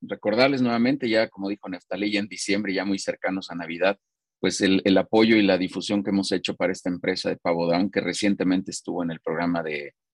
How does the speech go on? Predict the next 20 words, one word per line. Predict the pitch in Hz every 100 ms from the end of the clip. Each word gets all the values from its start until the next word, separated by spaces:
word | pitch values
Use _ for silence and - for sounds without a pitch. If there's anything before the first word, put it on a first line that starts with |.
| _ _
de | - 90
radio, | 95 98 104 107 104 _
eh, | 98 85 85 82 -
platicándonos | - - - 95 95 92 85
de | 95
esta | -
organización | 92 85 85 85 90 - 98 104 - - _ _
operada | 87 85 95 98 117 110
cien | - 101 107
por | 95
ciento | - 101 98 -
por | 92
jóvenes | - 95 98 95
con | - 90
síndrome | 98 98 98 95
de | 87 85
Down | 90 104 107
y | 85 90 87
elaborando | 87 85 90 95 101
productos, | - 90 90 107 - 95 -